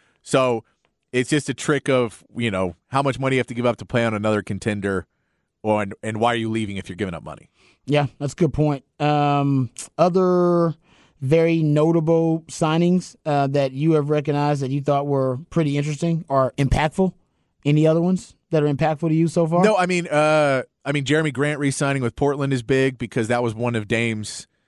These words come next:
Speaker 2: people.
Speaker 1: uh,
Speaker 2: He, he
Speaker 1: guys
Speaker 2: listed,
Speaker 1: that he
Speaker 2: he li-,
Speaker 1: really wanted,
Speaker 2: yeah,
Speaker 1: and
Speaker 2: there
Speaker 1: they
Speaker 2: you
Speaker 1: gave
Speaker 2: go.
Speaker 1: him a big old contract to stay. So that
Speaker 2: Hmm.
Speaker 1: is a, that's a big name to get him come back. Uh, I will say names you're looking out for, Fred VanVleet, we still haven't heard anything on. Uh,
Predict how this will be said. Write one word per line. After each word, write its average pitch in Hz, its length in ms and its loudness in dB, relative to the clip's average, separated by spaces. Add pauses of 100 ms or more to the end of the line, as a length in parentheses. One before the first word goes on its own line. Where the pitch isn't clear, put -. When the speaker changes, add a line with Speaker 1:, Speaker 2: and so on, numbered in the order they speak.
(480)
Speaker 2:
people. 208 180 4
Speaker 1:
uh, - 40 0
Speaker 2:
He, 175 160 2
he 196 100 4
Speaker 1:
guys 135 240 6
Speaker 2:
listed, 143 80 2
Speaker 1:
that - 80 4
he - 60 4
Speaker 2:
he - 60 2
li-, - 180 4
Speaker 1:
really 196 180 2
wanted, 202 240 2
Speaker 2:
yeah, - 80 4
Speaker 1:
and - 80 -6
Speaker 2:
there 143 60 -6
Speaker 1:
they 143 100 2
Speaker 2:
you 139 60 -2
Speaker 1:
gave 147 100 2
Speaker 2:
go. 139 60 0
Speaker 1:
him - 40 -2
a 123 100 0
big 135 380 -4
old 156 240 2
contract 143 580 -2
to 123 80 -4
stay. 120 460 0 (340)
So 123 300 2
that 127 240 2
Speaker 2:
Hmm. 131 60 0
Speaker 1:
is 123 120 -4
a, 120 300 0
that's 120 200 -2
a 127 60 -6
big 113 240 -4
name 113 260 -2
to 113 100 -8
get 113 180 -2
him 107 220 -8
come 110 180 -6
back. 110 300 -4 (420)
Uh, 113 220 -2
I 135 140 0
will 139 100 0
say 139 240 0
names 127 320 -4
you're 127 120 0
looking 123 280 -4
out 123 200 0
for, 131 180 -2
Fred 123 240 -2
VanVleet, 117 520 -4
we 117 120 -4
still 120 160 -2
haven't 113 160 -2
heard 113 180 -2
anything 110 400 -4
on. 107 300 -2 (400)
Uh, 101 240 2